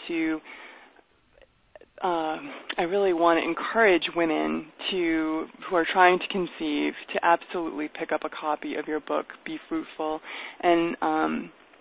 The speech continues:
I really think it's <laughs> one of the best fertility books out there. And also your Integrative Women's Health, and that it's more of a textbook, but boy, if you enjoy health, um, and wellness and want to have a, a reference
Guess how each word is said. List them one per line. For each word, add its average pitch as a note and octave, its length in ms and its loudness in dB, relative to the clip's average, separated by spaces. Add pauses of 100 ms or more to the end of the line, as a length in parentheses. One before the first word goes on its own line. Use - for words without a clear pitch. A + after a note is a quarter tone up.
(440)
I F3 160 -4
really G3 220 8
think F#3 160 6
it's E3 180 6
<laughs> - 60 -6
one - 160 2
of E3 160 6
the D3 80 2
best - 640 8 (460)
fertility E3 480 8
books D3+ 360 2
out D3 240 6
there. D3+ 320 2 (280)
And F3 400 4
also F3+ 340 4
your E3 240 0
Integrative F3 520 0
Women's E3+ 380 -2
Health, E3 300 0 (240)
and E3+ 200 -2
that F3 140 0
it's F#3 200 -4
more G3+ 360 4
of F3 180 2
a - 100 -2 (160)
textbook, B3+ 480 -4 (640)
but F#3 280 6 (420)
boy, F#3+ 220 6
if F3+ 220 2
you G#3+ 320 -2
enjoy F#3 520 2
health, E3 340 0 (340)
um, D#3+ 380 -4
and E3 120 -4
wellness D#3+ 540 0 (280)
and D#3+ 180 -4
want D#3+ 300 0
to E3 80 -8
have D#3 440 0
a, D3+ 460 -8
a D#3 160 -2
reference F#3 600 0